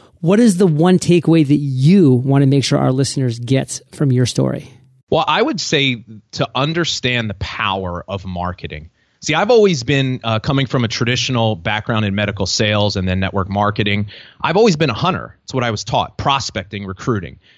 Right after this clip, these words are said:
Speaker 2: I actively did something, I got a result. I never understood the power of marketing, the fact that marketing is, is way more scalable.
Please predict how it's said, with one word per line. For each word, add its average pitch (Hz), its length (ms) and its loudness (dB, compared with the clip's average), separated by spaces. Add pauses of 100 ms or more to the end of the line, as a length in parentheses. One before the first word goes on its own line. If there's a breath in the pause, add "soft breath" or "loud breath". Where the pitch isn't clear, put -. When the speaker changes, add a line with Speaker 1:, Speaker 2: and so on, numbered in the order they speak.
(100)
Speaker 2:
I 117 100 0
actively 143 440 0
did 123 220 0
something, 120 380 -4
I 104 80 0
got 101 180 0
a 98 60 -2
result. 90 480 -6 (340)
I 131 80 0
never 185 500 2
understood 151 600 0
the 110 80 -8
power 123 560 0
of 104 220 -4
marketing, 98 680 -2
the 92 80 -4
fact 127 420 -4
that 110 220 -2 (320 soft breath)
marketing 135 840 0
is, 113 420 -2
is 113 200 -2
way 143 280 0
more 147 260 2
scalable. 113 1000 -2